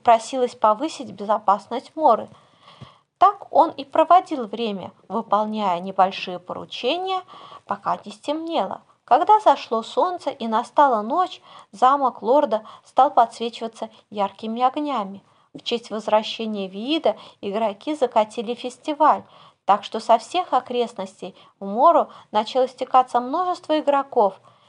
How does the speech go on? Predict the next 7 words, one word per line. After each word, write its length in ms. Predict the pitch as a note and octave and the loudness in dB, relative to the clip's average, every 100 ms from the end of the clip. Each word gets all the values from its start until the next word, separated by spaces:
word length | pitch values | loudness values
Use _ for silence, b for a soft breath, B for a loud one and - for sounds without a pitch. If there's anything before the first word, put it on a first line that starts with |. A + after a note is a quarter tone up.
| b - | b -8
Некоторые 480 | G#3+ A3 - D#4 | -8 -6 -4 -4
даже 340 | C4 G#3 A3 A#3+ | 0 0 0 -4
бросили 580 | A3 C4+ - C#4+ D4+ - b b b - | -2 -4 -4 -4 -4 -4 b b b -2
охоту, 560 | C#4 - F4+ F4 E3+ b b | -2 2 2 2 -6 b b
чтобы 300 | - G3+ F#3 | -14 -8 -6
насладиться 680 | G3+ G3+ G3 F#3+ F#3+ - C4+ | -6 -2 0 0 -2 -6 -4
праздником. 640 | C#4 C#4 A3+ - E3+ - | 2 4 2 -4 -14 -16